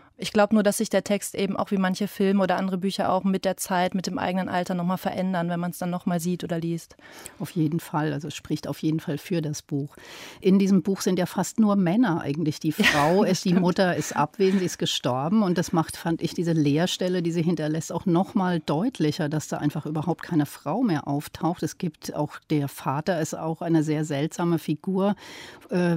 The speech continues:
Speaker 2: der kommt mit dem Levi irgendwie überhaupt nicht klar. Dann hat er zwei so Wahlväter, den Kolja, der früher mal Kriegsfotograf
Speaker 1: Mhm.
Speaker 2: war, der jetzt einen Kiosk betreibt.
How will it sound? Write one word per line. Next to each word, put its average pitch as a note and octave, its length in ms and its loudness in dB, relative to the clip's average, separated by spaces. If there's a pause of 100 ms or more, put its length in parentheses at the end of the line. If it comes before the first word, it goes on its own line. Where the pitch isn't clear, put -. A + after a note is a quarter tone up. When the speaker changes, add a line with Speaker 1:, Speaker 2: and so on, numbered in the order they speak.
(120)
Speaker 2:
der D3+ 240 2
kommt D#3 240 0
mit D#3 120 4
dem D3+ 120 2
Levi D#3 320 2
irgendwie D3+ 220 2
überhaupt D3+ 380 -2
nicht D#3 180 -2
klar. D#3+ 400 -2
Dann F3 160 2
hat D#3+ 120 2
er D3+ 120 -4
zwei E3 240 -4
so D3+ 200 -2
Wahlväter, E3+ 920 0
den E3 340 0
Kolja, F3 600 0
der D3+ 300 0
früher E3 260 -2
mal C#3+ 160 2
Kriegsfotograf F3+ 960 2
Speaker 1:
Mhm. - 40 -10
Speaker 2:
war, E3 120 -2
der D#3 80 -2
jetzt D3+ 120 -6
einen D3 140 0
Kiosk F3 460 -4
betreibt. D#3 560 -2